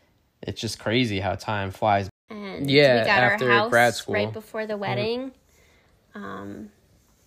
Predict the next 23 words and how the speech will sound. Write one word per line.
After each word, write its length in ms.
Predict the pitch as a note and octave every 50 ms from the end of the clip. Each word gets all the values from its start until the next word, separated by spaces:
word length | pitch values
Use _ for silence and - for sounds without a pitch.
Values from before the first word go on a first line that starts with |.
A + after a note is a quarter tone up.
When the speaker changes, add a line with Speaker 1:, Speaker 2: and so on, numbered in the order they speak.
| _ _ _ _ _ _ _
Speaker 2:
so. 560 | - - - - - G#3 G2 F#2+ G2 - G3+ G#3 -
Speaker 1:
Yeah, 280 | - C#3+ C#3 B2+ A#2+
and 100 | A#2 A#2
the 40 | A2+
house, 280 | A2+ C3 B2+ A#2 - C3
it's 100 | A#2+ -
pretty 240 | - - C#3 B2+ B2
interesting 460 | A2+ - A#2+ A2 - B2 A#2 A2+ A2
because 220 | G#2+ - A#2 G2+
the 100 | A2+ A2 G#2
house 320 | B2 B2 A#2 A2+ A2 -
we 140 | A#2+ A#2+ A2+
ended 180 | A2 G#2+ G2+
up 140 | G#2+ F#2 -
buying 540 | - B2+ C3 C3+ C3 B2 A#2 A#2 A#2+ A2+ A2 - _ _ _ _
was 140 | - A#2+ A2
the 100 | A#2+ A2
house 240 | A#2+ A#2+ A2+ - -
I 60 | A2+
grew 260 | G2 G2+ G#2 G#2+ G#2+ A2+
up 220 | A2+ G#2+ - -
in. 260 | G2 G2 F#2+ F#2+ G2+ - _ _ _ _ _ _
So 540 | - - A2+ A2 G#2+ G2+ G2 G2 F#2 -